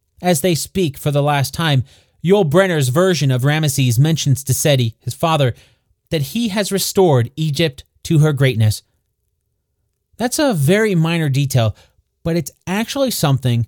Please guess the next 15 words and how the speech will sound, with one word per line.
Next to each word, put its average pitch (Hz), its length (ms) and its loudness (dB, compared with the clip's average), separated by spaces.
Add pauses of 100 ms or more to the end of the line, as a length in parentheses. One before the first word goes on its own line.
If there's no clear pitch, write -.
(140)
that - 140 -10
most 170 340 2
historians 120 580 0
agree 139 240 -2
upon. 110 320 0 (1500)
Earlier, 208 380 6
we 151 160 0
talked - 340 -2
about 170 200 0
the 147 60 0
generations 151 680 2
before 156 520 2
Seti 147 320 0
the 123 80 0
First. 135 420 0